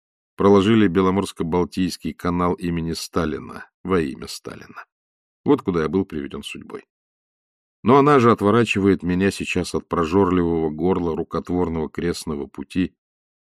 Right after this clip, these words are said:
и влечет к Ленинграду. Вперед скрываются последние дома Повинца. Белые версты стремительно и покорно ложатся под колеса. Вечной свежестью, вечным спокойствием пахнет в этом лесном озерном краю.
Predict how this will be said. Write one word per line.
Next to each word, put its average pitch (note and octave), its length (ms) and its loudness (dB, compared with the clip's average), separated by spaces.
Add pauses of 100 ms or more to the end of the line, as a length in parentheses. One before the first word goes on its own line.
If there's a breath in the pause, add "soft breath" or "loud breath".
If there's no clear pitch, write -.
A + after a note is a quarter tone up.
(120)
и E2 80 0
влечет F#2+ 460 2
к - 100 -12
Ленинграду. E2+ 800 -2 (500)
Вперед F#2+ 500 0 (120)
скрываются F#2 540 0
последние E2 560 -4
дома E2 280 -2
Повинца. - 640 -10 (580)
Белые G#2+ 400 8
версты G#2+ 480 4
стремительно G2 680 0
и F#2+ 80 2
покорно F2 540 -2
ложатся D#2+ 500 -4
под - 200 -14
колеса. - 520 -8 (520)
Вечной - 440 2
свежестью, F2+ 600 -4
вечным E2+ 420 -4
спокойствием E2 840 -4
пахнет D2 440 -10
в C#2+ 40 -12
этом C#2 260 -10
лесном D2+ 400 -10
озерном D2+ 540 -10
краю. - 440 -18